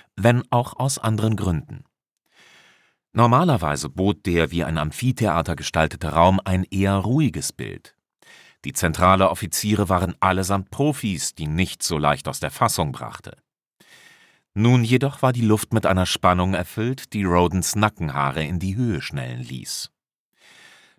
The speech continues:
Chart Deckon hatte sich von seinen Verletzungen, die er infolge des Zeitsprungs erlitten hatte, augenscheinlich erholt und das Kommando über die Sol wieder übernommen. Er wirbelte auf seinem Sessel herum und rief Befehle in verschiedene Richtungen.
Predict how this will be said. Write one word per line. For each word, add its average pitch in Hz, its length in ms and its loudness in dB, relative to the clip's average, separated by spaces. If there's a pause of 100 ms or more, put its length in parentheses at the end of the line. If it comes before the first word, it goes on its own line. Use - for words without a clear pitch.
Chart 123 320 2
Deckon 76 480 -4
hatte 85 220 0
sich 92 160 -2
von 98 140 0
seinen 90 260 2
Verletzungen, 90 800 0
die 82 300 -8
er 78 300 -2
infolge 78 380 -2
des 80 200 -4
Zeitsprungs 87 680 -2
erlitten 92 440 -2
hatte, 104 380 -2 (400)
augenscheinlich 110 680 2
erholt 117 480 0
und - 140 -10
das 135 120 -6
Kommando 98 480 2
über 92 200 -2
die 95 100 -2
Sol 87 400 0
wieder 90 220 -4
übernommen. 92 600 -2 (1200)
Er 104 180 4
wirbelte 135 480 4
auf - 100 -2
seinem 85 280 2
Sessel 92 380 2
herum 98 340 2
und 92 160 -2
rief 104 240 -2
Befehle 110 560 -2
in 95 100 -6
verschiedene 92 600 -2
Richtungen. 67 520 -6